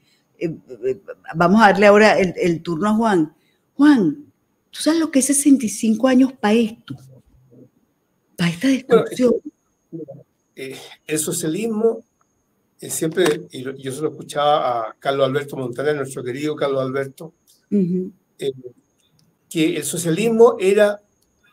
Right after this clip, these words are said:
Speaker 2: la filosofía y el régimen político del futuro. La gente se sorprendía, ¿no? Él decía, "Claro, porque siempre están prometiendo un futuro que nunca llega".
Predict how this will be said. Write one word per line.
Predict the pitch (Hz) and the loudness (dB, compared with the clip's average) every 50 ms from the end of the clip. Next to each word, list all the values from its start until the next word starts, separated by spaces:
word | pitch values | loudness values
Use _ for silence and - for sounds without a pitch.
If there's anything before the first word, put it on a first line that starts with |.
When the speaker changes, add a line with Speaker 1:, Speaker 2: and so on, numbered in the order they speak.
| _ _ _ | _ _ _
Speaker 2:
la | 147 147 151 156 151 | -6 0 0 0 0
filosofía | 156 170 160 151 143 135 139 131 - - 180 196 208 214 220 240 269 | -2 -4 -4 -4 -4 -4 -8 -10 -8 -6 -4 0 2 2 2 2 2
y | - 160 | 0 -4
el | 147 143 | -4 -4
régimen | 165 185 185 - 196 185 170 - | -4 -4 -4 -2 -2 -2 -2 0
político | 170 165 156 170 175 165 185 185 175 156 | -2 -2 -2 -2 -4 -6 -6 -2 -2 -2
del | 143 - | -4 -4
futuro. | - - 147 135 185 196 170 131 117 - - _ _ _ _ _ _ _ _ _ _ _ _ _ _ _ _ | -8 -12 -10 -6 -4 -2 -2 -4 -6 -10 -18 _ _ _ _ _ _ _ _ _ _ _ _ _ _ _ _
La | 147 147 135 | -8 -8 -6
gente | 143 165 160 160 | -6 -4 -4 -4
se | - | -4
sorprendía, | - 160 147 135 147 139 139 160 202 190 151 139 | -4 -6 -6 -6 -6 -8 -6 -4 -2 -2 -2 -2
¿no? | 139 180 208 208 - _ _ _ _ _ _ _ _ _ | -4 -6 -8 -12 -16 _ _ _ _ _ _ _ _ _
Él | - 156 | -6 -4
decía, | 156 151 - 180 170 | -4 0 0 0 2
"Claro, | 165 196 214 202 185 - | 4 4 6 6 6 4
porque | 156 175 165 156 | 2 -2 -4 -4
siempre | - - 208 202 - - | -2 0 2 2 2 2
están | - 208 196 190 | 2 0 -2 0
prometiendo | 196 196 185 175 175 170 175 208 220 214 214 214 | 2 2 4 4 4 2 4 2 2 2 4 4
un | 208 202 | 4 4
futuro | 202 - 196 202 202 - 226 208 190 185 | 2 0 -2 0 2 2 4 6 6 6
que | 180 180 | 6 4
nunca | 180 185 190 185 202 208 | 4 2 2 2 0 -2
llega". | 208 202 156 - 123 120 - | 0 0 -2 -2 -4 -8 -14